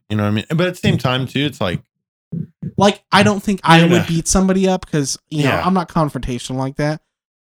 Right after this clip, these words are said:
Speaker 2: But if somebody else did, I, who would you blame
Speaker 1: Dude,
Speaker 2: for the
Speaker 1: yeah,
Speaker 2: situation?
Speaker 1: especially if you're that, like, I mean, that's a, that fan base is,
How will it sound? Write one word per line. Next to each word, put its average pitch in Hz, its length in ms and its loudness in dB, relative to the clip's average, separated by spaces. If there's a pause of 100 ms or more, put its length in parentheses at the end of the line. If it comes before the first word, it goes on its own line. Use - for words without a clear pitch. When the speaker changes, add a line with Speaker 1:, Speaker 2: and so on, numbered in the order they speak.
(180)
Speaker 2:
But 139 160 -2
if 135 100 -4
somebody 175 280 0
else 180 180 -2
did, 226 260 -4
I, 147 380 -2 (380)
who 180 120 4
would 170 160 2
you 143 120 -2
blame 135 320 -2 (200)
Speaker 1:
Dude, 95 260 -2
Speaker 2:
for 92 60 2
the 90 80 0
Speaker 1:
yeah, 90 40 2
Speaker 2:
situation? 147 340 2
Speaker 1:
especially 131 220 0
if - 140 -8
you're 101 140 -2
that, 90 460 -4
like, 85 240 -6
I 101 60 -6
mean, 95 160 -2
that's 107 260 -4
a, 95 240 -4 (960)
that 113 280 -4
fan 120 280 0
base 101 300 -2
is, 90 240 -4